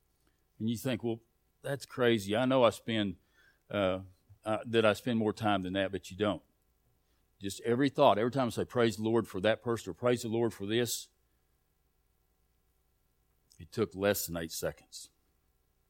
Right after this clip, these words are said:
Ten thousand people, ten thousand confessing Christians were surveyed a couple years ago on how much time they spent listening to God. The average was one minute.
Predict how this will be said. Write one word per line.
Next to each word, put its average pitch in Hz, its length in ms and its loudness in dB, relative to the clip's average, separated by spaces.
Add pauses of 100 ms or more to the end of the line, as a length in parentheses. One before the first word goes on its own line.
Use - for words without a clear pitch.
(760)
Ten 165 200 6
thousand 156 360 10
people, 143 340 4
ten 151 200 0
thousand 127 400 4 (160)
confessing 123 560 0
Christians 104 640 0 (520)
were 107 120 0
surveyed 107 680 6 (560)
a 101 40 -4
couple 104 300 2
years 110 300 4
ago 110 300 8
on 98 100 4
how 131 160 4
much 120 160 2
time 120 260 6
they 104 120 4
spent 104 300 0
listening 113 600 2 (380)
to 98 120 -10
God. 90 380 2 (2250)
The 95 160 -8
average 113 480 4
was 90 200 -6
one 104 360 4
minute. 98 380 0